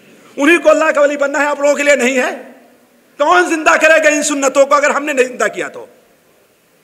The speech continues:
जी, कौन इसका मोहताज है? सबसे ज्यादा हकदार इसका कौन है साथियों? ये बड़ी कोताही हमारे और आपके अंदर है।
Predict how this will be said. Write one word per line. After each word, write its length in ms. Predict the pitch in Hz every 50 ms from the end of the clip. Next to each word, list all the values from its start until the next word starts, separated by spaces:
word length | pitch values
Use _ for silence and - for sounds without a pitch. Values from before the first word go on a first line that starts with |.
| _ _ _ _ _ _ _ _ _ _ _ _ -
जी, 260 | 220 330 330 277 180 - - -
कौन 240 | 269 311 349 359
इसका 240 | 349 - - 330 330
मोहताज 420 | 311 311 269 262 302 294 277 202 202
है? 140 | 202 - - - - _ _ _ _ _ _ _ _ _ _ _ _ _ _ _ _ _ -
सबसे 280 | - - - - 339
ज्यादा 200 | 311 320 330 339
हकदार 380 | - 254 349 294 233 320 339 330
इसका 220 | 294 - - 330 320
कौन 300 | 320 285 294 320 339 320
है 160 | 247 302 349 330
साथियों? 480 | - 285 262 233 - 180 160 143 - - - - _ _ _ _ _ _ _ _ _ _ _ _ _ _ _ - -
ये 240 | 226 226 294 311 302 - - -
बड़ी 320 | 269 320 370 392 370 349
कोताही 600 | - - 330 330 311 311 311 311 285 254 285 311
हमारे 400 | 277 226 262 269 269 269 277 285 269
और 200 | 240 262 262 254
आपके 400 | 233 254 262 262 262 262 269 247
अंदर 320 | 226 247 240 233 247 240 185
है। 200 | 143 156 190